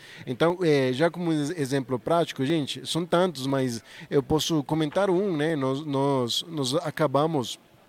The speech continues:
eu e a minha família, né, recentemente, nós precisamos, e, e também Deus colocou isso, a, a adoptar uma, uma moça ucraniana, né? E vocês pensam, gente, eles são imigrantes no Brasil,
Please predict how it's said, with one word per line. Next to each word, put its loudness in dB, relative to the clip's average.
eu 2
e 4
a 2
minha 0
família, 0
né, -2
recentemente, -4
nós -4
precisamos, 0
e, -2
e -6
também -2
Deus 2
colocou 0
isso, 0
a, -4
a 0
adoptar 2
uma, 2
uma 0
moça 2
ucraniana, 0
né? -12
E -2
vocês 0
pensam, 0
gente, 0
eles -2
são -2
imigrantes 0
no -6
Brasil, -2